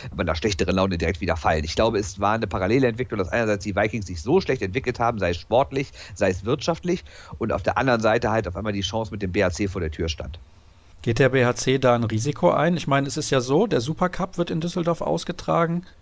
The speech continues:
Speaker 2: Im vergangenen Jahr zum ersten Mal und ich glaube auch in den nächsten beiden Jahren wird es definitiv so sein. Du hast ein Länderspiel angesprochen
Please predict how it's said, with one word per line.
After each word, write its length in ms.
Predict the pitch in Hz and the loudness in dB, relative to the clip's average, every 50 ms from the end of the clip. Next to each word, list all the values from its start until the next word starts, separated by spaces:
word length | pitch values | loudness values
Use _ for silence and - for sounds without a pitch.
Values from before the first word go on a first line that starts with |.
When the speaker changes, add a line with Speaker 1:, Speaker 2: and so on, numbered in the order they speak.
| - - - | -20 -16 -12
Speaker 2:
Im 80 | - 107 | -10 -6
vergangenen 460 | 113 117 113 120 120 135 151 151 147 | -4 0 2 2 2 2 2 2 2
Jahr 160 | 139 139 135 | 2 2 2
zum 180 | - - 127 120 | 0 -2 -4 -2
ersten 340 | 127 131 151 - - - 160 | 0 0 0 0 -2 -2 0
Mal 140 | 160 156 | 2 2
und 60 | 151 135 | 2 0
ich 100 | 123 - | -2 0
glaube 220 | - 135 135 135 | 0 0 2 0
auch 80 | 131 135 | 0 -2
in 80 | 127 | -2
den 140 | 123 120 117 | -4 -2 -2
nächsten 320 | 127 160 - - - 170 | -2 -2 -2 -4 -2 0
beiden 260 | 151 151 151 151 151 143 | 0 2 0 0 0 0
Jahren 260 | 139 139 143 143 135 | 0 0 0 0 0
wird 160 | 131 131 - | -2 -4 -4
es 80 | 127 - | -6 -4
definitiv 540 | - 139 - 143 135 131 120 - 139 131 | -4 -4 -2 -4 -6 -6 -6 -6 -6 -4
so 80 | - 139 | -4 -2
sein. 180 | 120 127 131 131 | 0 0 2 2
Du 60 | - | 2
hast 160 | 123 - - | 0 0 -2
ein 60 | 117 | -2
Länderspiel 420 | 117 127 143 156 151 - - 135 113 | 0 0 0 0 0 -2 -2 0 0
angesprochen 680 | 117 151 175 185 180 - - 170 170 - 185 185 | 0 0 0 -2 -2 0 0 0 0 0 -2 -4